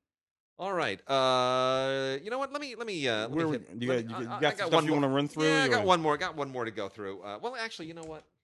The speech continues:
Speaker 1: This is stuff I was hoping to get through last week, so let me, let me plow through it just a little bit.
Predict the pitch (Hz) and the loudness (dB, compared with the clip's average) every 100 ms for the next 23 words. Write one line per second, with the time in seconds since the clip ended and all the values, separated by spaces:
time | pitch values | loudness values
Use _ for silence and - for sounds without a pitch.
0 | - - 151 - 120 110 101 95 87 90 | -20 -16 -12 -10 -6 -6 -4 -8 -6 -8
1 | - 87 80 78 - 85 78 120 117 95 | -8 -10 -8 -10 -10 -14 -14 -18 -20 -20
2 | 95 87 85 _ - 80 - 87 80 82 | -20 -20 -20 _ -14 -14 -12 -16 -16 -18
3 | - 90 90 95 | -16 -14 -8 -8